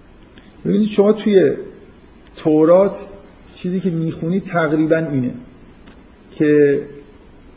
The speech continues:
ابراهیم ف-، بچه دار نمیشه،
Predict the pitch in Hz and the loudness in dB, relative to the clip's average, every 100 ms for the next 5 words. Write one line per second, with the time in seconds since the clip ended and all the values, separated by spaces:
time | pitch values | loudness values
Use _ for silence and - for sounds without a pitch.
0 | - - - 170 151 156 175 165 - 143 | -20 -20 -6 0 2 2 0 -4 -8 -8
1 | - - - - 143 - 156 160 147 165 | -10 -16 -12 -6 -4 -2 2 2 2 -2
2 | 190 180 185 175 | -2 0 0 0